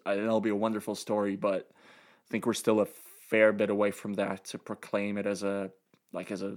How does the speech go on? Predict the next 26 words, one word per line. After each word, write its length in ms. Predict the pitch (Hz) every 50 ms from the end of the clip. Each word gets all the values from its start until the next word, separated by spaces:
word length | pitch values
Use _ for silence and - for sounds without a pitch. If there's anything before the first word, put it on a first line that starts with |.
| - -
as 100 | 101 90
a 80 | 101
target 640 | 98 - - - - 113 113 104 - 104 101 98 -
that 200 | 101 107 110 -
you 60 | 104
can 200 | - - - 101
really 260 | 95 101 98 101 104 98
be 100 | 95 95
comfortable 460 | - 104 98 95 - - - - -
setting. 420 | - - 101 98 - 82 101 113 - - - - - - -
And 100 | - 110
I 60 | 120 120
think, 220 | 131 123 107 - - 92
I 80 | 110 104
think 160 | 107 104 92
Dovi 240 | - 104 101 101 104
knows 240 | 101 104 107 101
that 180 | 98 98 101 -
too, 280 | - - 107 110 104 -
going, 280 | - 104 101 101 101 95
but 120 | 98 98
from, 220 | - - 107 101 98
from 260 | - - - 110 101
what 120 | 101 98
he 80 | 98 98
said. 340 | - - 98 98 101 -